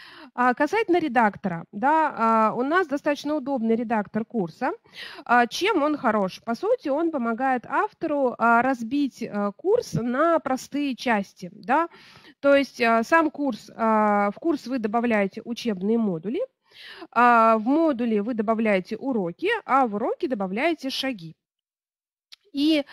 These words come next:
а, таким образом, один шаг — это, скажем, один тип контента. Например, один шаг — это одно видео,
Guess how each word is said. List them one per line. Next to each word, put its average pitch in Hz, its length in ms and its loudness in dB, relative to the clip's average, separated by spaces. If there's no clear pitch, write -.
а, 247 140 6
таким 359 340 2
образом, 359 500 2
один 320 300 4
шаг — 415 420 2
это, 277 540 4
скажем, 247 380 -4
один 247 340 0
тип 254 180 -6
контента. 220 520 -2
Например, 247 400 0
один 294 240 0
шаг — 427 260 -2
это 226 220 0
одно 214 240 0
видео, 320 460 2